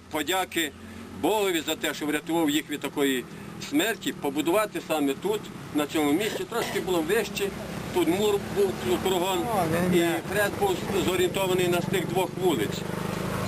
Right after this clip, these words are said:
Speaker 1: Е, і він, е, люди побудували, е, е, фундамент спо-, поставили і викували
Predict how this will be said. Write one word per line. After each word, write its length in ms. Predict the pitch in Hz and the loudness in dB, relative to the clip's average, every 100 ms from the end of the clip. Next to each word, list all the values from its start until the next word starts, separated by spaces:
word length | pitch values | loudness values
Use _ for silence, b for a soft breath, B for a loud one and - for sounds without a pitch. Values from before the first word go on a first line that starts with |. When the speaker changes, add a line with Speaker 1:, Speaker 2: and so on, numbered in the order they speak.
| - | 0
Speaker 1:
Е, 300 | 147 139 131 131 - - - | 0 0 -2 -4 -8 -2 2
і 120 | 170 | 2
він, 240 | 220 208 | 2 -2
е, 460 | 190 180 165 160 160 214 - - - 156 | 0 0 2 2 0 -4 -10 -8 -2 0
люди 260 | 143 202 175 | 4 4 2
побудували, 640 | - 160 160 165 165 151 151 - 139 | 0 0 4 4 4 0 -4 -2 0
е, 140 | 131 117 - 147 | 0 -2 -4 0
е, 420 | 123 120 117 113 - - - - - - - - 120 - | 0 2 0 -2 -4 -6 -6 -4 -4 -4 -4 -4 -2 0
фундамент 420 | 139 165 220 226 - - | 2 2 2 -2 -4 -2
спо-, 180 | 214 196 | -2 0
поставили 640 | 208 - 208 202 190 190 - - - - - - - | -2 2 2 2 2 0 -4 -6 -4 -4 -4 -4 0
і 120 | 165 | 0
викували 640 | 160 226 208 208 202 202 | 2 0 2 2 4 2